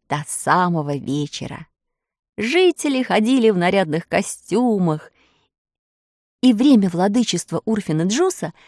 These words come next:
казалось им тяжелым сном. Через несколько дней состоялся суд над Урфином Джусом. Жители изумрудной страны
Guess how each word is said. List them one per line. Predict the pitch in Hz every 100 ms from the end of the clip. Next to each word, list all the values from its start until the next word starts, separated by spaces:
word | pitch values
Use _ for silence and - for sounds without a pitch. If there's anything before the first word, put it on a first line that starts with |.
| _ _
казалось | - 311 415 403 233 -
им | 147 -
тяжелым | - 277 440 466 233
сном. | - - 147 143 135 _ _ _ _ _ _ _ _ _ _ _
Через | 156 156 147
несколько | 170 175 151 131 135
дней | 147 220 254 _ _ _ _
состоялся | - 151 - 151 147 190 - 165
суд | - - 165 - - -
над | 143 156
Урфином | 160 143 143 147
Джусом. | 147 139 - 123 - _ _ _ _ _ _
Жители | 131 190 - 147
изумрудной | 143 160 170 165 151
страны | - 139 165 233